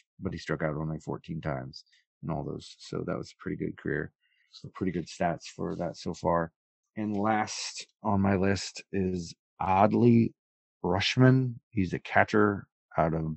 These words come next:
Baltim-, uh, Baltimore Double A program. He was the number one pick in the two thousand nineteen M L B draft. He's a Golden Spikes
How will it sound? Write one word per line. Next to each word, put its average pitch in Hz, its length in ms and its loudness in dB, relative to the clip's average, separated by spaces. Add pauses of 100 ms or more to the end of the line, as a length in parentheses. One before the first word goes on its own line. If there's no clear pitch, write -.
(120)
Baltim-, 87 540 -2
uh, 85 420 2
Baltimore 95 640 4 (680)
Double 95 340 4
A 90 360 2
program. 90 580 4 (460)
He - 80 2
was 82 140 2
the 87 120 2
number 104 300 8
one 104 200 6
pick 98 240 2
in 92 100 4
the 87 60 2
two 95 140 -2
thousand 90 260 2
nineteen 90 720 0 (100)
M 92 160 0
L 85 100 0
B 82 140 -2
draft. 90 520 4 (560)
He's 82 220 0
a 80 160 -2
Golden 90 360 0
Spikes - 580 0